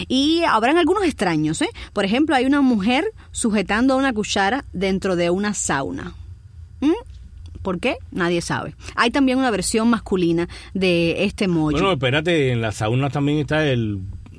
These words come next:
Speaker 2: recipiente de agua que ese que pone, que te dan como una cuchara para que tú la eches en,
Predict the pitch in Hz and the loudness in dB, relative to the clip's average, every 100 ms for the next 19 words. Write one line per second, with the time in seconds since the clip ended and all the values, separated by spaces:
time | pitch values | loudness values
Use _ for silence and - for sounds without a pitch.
0 | - 101 107 107 104 123 123 127 131 135 | -16 -8 -6 -4 0 0 0 0 0 0
1 | 135 131 120 123 123 123 120 151 151 107 | 0 0 -2 -2 -2 -2 -2 -2 -2 -4
2 | 104 113 117 123 131 135 139 139 151 120 | -4 -4 -4 -4 -2 -4 -2 -4 -4 -4
3 | 110 117 110 117 127 104 92 | -4 -4 -4 -4 -6 -6 -6